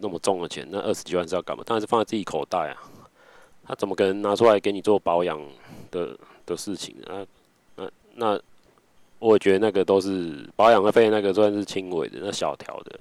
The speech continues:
真正大条的，后面还有一些那个，<clears throat> 那个换一些重，重的一些，一些大保养都是三万起跳的，对，所以我觉得车价还是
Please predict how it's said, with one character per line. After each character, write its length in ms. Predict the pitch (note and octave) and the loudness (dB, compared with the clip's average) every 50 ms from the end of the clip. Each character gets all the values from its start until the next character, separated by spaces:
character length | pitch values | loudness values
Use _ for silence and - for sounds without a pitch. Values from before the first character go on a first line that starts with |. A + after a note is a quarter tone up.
| F2 - - | -20 -12 -8
真 160 | - A2 A2+ | -6 -2 0
正 160 | A2+ G#2+ G#2 | 0 0 2
大 180 | G#2+ A2 G2+ F2 | 4 4 4 2
条 240 | - F2+ E2 E2 | 0 -2 -4 -2
的， 240 | E2 E2 E2 D#2+ D#2 - - - - - - - - _ _ - | -4 -4 -6 -8 -10 -12 -18 -20 -20 -20 -20 -20 -20 _ _ -4
后 140 | - G#2+ | -2 0
面 200 | G#2 G#2 G#2 G2 | 2 2 2 2
还 80 | F2+ G2+ | 2 2
有 120 | F#2+ F2+ | 2 2
一 40 | F2 | 2
些 580 | E2+ F#2+ G2 F#2+ F#2+ F#2+ F#2+ F#2+ F#2+ D2+ - - _ _ _ _ _ _ _ _ _ _ _ _ _ _ _ _ _ _ _ | 2 0 0 0 0 0 0 -2 -4 -6 -8 -14 _ _ _ _ _ _ _ _ _ _ _ _ _ _ _ _ _ _ _
那 140 | - G#2+ G2 | -10 -8 -4
个， 360 | F2+ F#2 F#2 F2 E2+ C#2 - _ - - - - - | -2 -2 -2 -2 -4 -6 -8 _ -4 -4 -4 -4 -6
<clears throat> 320 | - - - _ _ _ | -8 -14 -20 _ _ _
那 140 | - G#2+ A2 | -8 -6 -4
个 260 | F#2+ G2+ F#2+ - E2 - _ _ _ _ _ _ - _ _ - _ _ _ - - - - _ _ | -2 -2 -2 -2 -4 -10 _ _ _ _ _ _ -20 _ _ -20 _ _ _ -20 -20 -20 -20 _ _
换 220 | - - A#2 G#2+ G2 | -2 2 2 2 2
一 80 | G2+ | 0
些 220 | F#2 - G2+ G2 G2+ | 0 0 0 0 0
重， 380 | - - - G#2 F#2+ F2 C#2+ B1 - - | 2 2 2 2 2 0 -4 -14 -6 0
重 220 | - G2+ F2+ E2+ | 0 0 0 0
的 240 | E2 E2 D#2+ D#2+ E2+ | -2 -4 -4 -4 -6
一 20 | |
些， 400 | E2+ F#2 F#2+ F2 F2 F2 E2+ E2 - | -6 -4 -4 -2 -2 -4 -6 -8 -12
一 160 | - - G2 | -16 -16 -10
些 180 | F#2 G2 G2 F#2+ | -6 -4 -4 -2
大 180 | - G#2 F#2 F2 | 0 0 -2 0
保 220 | - - D#2+ E2 | -2 -4 -4 -4
养 100 | D2+ D2+ | -6 -8
都 140 | D2+ F2+ F2+ | -8 -10 -10
是 100 | F2+ F2+ | -10 -12
三 300 | - - - F#2 E2+ E2 | -12 -8 -8 -6 -6 -6
万 180 | E2+ D#2+ D2+ | -6 -8 -8
起 160 | - - - - - | -10 -16 -18 -16 -14
跳 160 | - D2+ B1+ | -14 -12 -14
的， 120 | - - - - _ _ _ - - - _ _ _ - | -14 -18 -20 -20 _ _ _ -20 -20 -20 _ _ _ -14
对， 160 | - - - - - _ _ _ _ _ _ _ | -14 -14 -14 -16 -20 _ _ _ _ _ _ _
所 240 | _ - F2+ F#2+ F#2+ | _ -4 -2 -2 -2
以 380 | F#2 E2+ D#2+ D2+ D2 C#2 C2+ - - | -2 -4 -6 -8 -10 -14 -18 -18 -18
我 100 | - D2+ | -16 -10
觉 180 | - F2 F2+ | -6 -6 -4
得 400 | F2+ F2+ F2+ F2+ F2+ F2+ F2 E2+ F2 - - - - _ _ _ _ _ _ _ - - - _ _ _ _ _ - | -2 -2 -4 -4 -4 -6 -6 -8 -10 -14 -20 -20 -20 _ _ _ _ _ _ _ -20 -20 -20 _ _ _ _ _ -10
车 240 | - G#2+ G#2+ G#2+ | -6 -2 -2 -2
价 220 | G2+ - A2 G2+ F2+ | 0 2 2 2 2
还 100 | F2+ F2 | 2 -2
是 300 | E2 G2+ G2+ F#2+ F2+ | -4 -4 -6 -6 -6